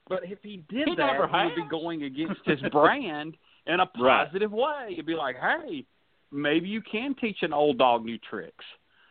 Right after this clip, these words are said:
Speaker 1: Um,
Speaker 2: Mm-hmm.
Speaker 1: y-, you know, that might be the thought there for some voters. I mean, and,
Speaker 2: Here's
Speaker 1: and
Speaker 2: what I
Speaker 1: honestly,
Speaker 2: really
Speaker 1: I think
Speaker 2: think.
Speaker 1: it, there's not many undecided voters. Tim?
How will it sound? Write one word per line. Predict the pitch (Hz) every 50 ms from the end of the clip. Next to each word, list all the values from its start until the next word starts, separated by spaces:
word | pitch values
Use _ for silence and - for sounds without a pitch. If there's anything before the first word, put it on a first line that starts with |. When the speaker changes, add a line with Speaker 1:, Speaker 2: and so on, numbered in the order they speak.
| _ -
Speaker 1:
Um, | 127 131
Speaker 2:
Mm-hmm. | 131 131 131 127 123 123 120 110 107 101 98 98 101 -
Speaker 1:
y-, | 143 143 139
you | 156 156
know, | 147 139 135
that | 143 147 143
might | 156 160 156 139
be | 160 170
the | 160 160
thought | 156 - 175 175 180 170 160
there | 151 143 131 -
for | - - 135 123 - - -
some | - 156 147 151 151 147
voters. | 139 160 170 175 147 113 98 92 - -
I | 117
mean, | 123 123 117 - - - - - _ -
and, | 156 - -
Speaker 2:
Here's | - 147 170 160 -
Speaker 1:
and | 202 208
Speaker 2:
what | 202 202 - -
I | -
Speaker 1:
honestly, | 107 - 208 - 151 143 143
Speaker 2:
really | 143 -
Speaker 1:
I | 127 220
think | 202 - 151 143 85
Speaker 2:
think. | 82 143
Speaker 1:
it, | 117 - _ _ _ _ _ _ _ _ _ _ _ _ _ _ - 117
there's | 139 147 147 135
not | - 156 143 135
many | 135 131 123 120
undecided | 117 104 101 - 127 110 101 92 87
voters. | 113 113 107 98 92 - - _ _ _ _ _ _ _ _ _ -
Tim? | 151 165 180 180 156